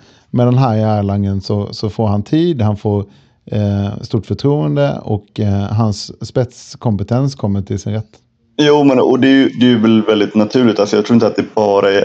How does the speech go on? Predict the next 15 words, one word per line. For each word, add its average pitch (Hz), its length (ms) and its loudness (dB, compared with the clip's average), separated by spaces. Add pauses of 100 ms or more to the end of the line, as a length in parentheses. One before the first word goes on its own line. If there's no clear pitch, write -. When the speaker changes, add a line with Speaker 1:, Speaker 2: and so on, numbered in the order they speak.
Speaker 2:
även 107 140 2
om 120 100 0
självförtroendet 120 640 0
är 101 60 0
likadant, 95 360 0
men 101 100 -4
så 107 100 -2
är 104 60 2
det 107 60 2
ju 107 60 0
som 104 140 -4
du 92 80 -6
säger 101 280 0
att, 98 200 -2 (540)
eh, 98 440 0